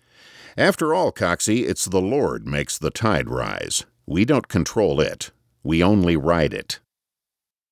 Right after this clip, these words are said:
It was an amazing tide. Never was one like it before. It floated old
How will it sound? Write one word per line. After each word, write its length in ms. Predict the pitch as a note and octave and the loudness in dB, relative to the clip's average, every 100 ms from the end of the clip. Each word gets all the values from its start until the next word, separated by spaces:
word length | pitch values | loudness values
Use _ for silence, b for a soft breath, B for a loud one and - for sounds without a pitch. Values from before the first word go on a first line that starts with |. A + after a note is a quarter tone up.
| _ _ _ _ - | _ _ _ _ -4
It 160 | E3 | -2
was 300 | E3+ A3 F#3+ | 2 2 2
an 120 | B2 | 2
amazing 540 | A2 A2 D#3+ A#2 D2 C2+ | 4 4 2 0 -2 -4
tide. 560 | G2+ B2 D#2+ G#1+ - - _ _ - | 0 0 0 -2 -8 -14 _ _ -8
Never 320 | D#2 C3+ C3+ | -2 0 0
was 280 | G#2+ G2+ E2+ | 0 0 0
one 260 | G2 A2+ | 2 2
like 280 | F2+ G#2 A#2 | 2 2 2
it 140 | F2+ - | 0 -2
before. 640 | D#2+ - E3 D2 A1 - b b b b | -4 -2 0 0 -2 -10 b b b b
It 180 | D2 - | -4 -2
floated 440 | - A#2 A2 G2+ | 0 2 2 2
old 300 | F2 A2+ G#2 | 4 4 2